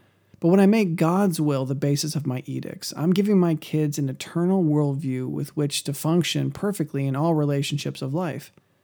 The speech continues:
This also affects the way I lead. How I speak becomes as important as what I say. The typical hard, gruff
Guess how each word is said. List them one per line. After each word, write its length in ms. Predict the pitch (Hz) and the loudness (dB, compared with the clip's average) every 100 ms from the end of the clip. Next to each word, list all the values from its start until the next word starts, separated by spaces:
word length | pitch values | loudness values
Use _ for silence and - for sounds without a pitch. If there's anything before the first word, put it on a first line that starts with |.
| _ _ - - - | _ _ -20 -8 0
This 140 | 160 | 4
also 260 | 208 196 160 | 4 6 4
affects 320 | 156 143 - | 4 2 0
the 80 | 147 | 2
way 160 | 139 | 2
I 80 | 135 | 2
lead. 440 | 139 214 185 - - _ _ _ _ | 0 0 -2 -4 -10 _ _ _ _
How 120 | 170 170 | 4 4
I 80 | |
speak 460 | 143 - 214 233 - | 4 0 0 0 0
becomes 340 | 151 156 151 | 0 4 2
as 180 | - 147 | 2 -2
important 520 | 139 139 - 233 202 | -2 -6 -6 -2 2
as 100 | 147 | 2
what 140 | 139 131 | 2 -2
I 100 | 120 | -4
say. 460 | - 135 123 185 - _ _ _ _ | -6 -6 -6 -10 -16 _ _ _ _
The 80 | 160 | 0
typical 640 | 196 190 180 170 156 147 135 | 2 2 4 6 6 4 0
hard, 580 | - 143 147 143 135 | -2 2 4 2 0
gruff 360 | 131 143 143 147 | 0 2 2 0